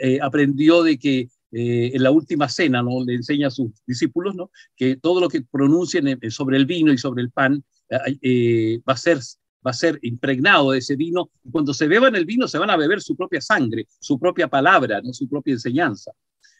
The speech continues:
Eh, bueno, oye, todo esto para señalar que, mm, que el, el Año Nuevo, eh, comporta, eh, una, mm, una muy especial momento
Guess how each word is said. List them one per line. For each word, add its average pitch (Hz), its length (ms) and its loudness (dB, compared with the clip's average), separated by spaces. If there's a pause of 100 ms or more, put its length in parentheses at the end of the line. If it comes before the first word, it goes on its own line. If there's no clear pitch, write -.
(220)
Eh, 139 80 -2
bueno, 175 360 0 (220)
oye, 151 160 4
todo 226 200 0
esto 262 140 0
para 220 220 0
señalar 180 400 0 (480)
que, 135 320 2
mm, 107 400 -6 (460)
que 131 80 -4
el, 120 180 -8
el 117 120 -2
Año 208 200 0
Nuevo, 175 480 2 (360)
eh, 117 600 -2
comporta, 185 880 -2
eh, 123 520 0
una, 147 380 2
mm, 110 460 -2 (540)
una 135 160 0
muy 240 180 -2
especial 196 640 -4
momento 214 600 -2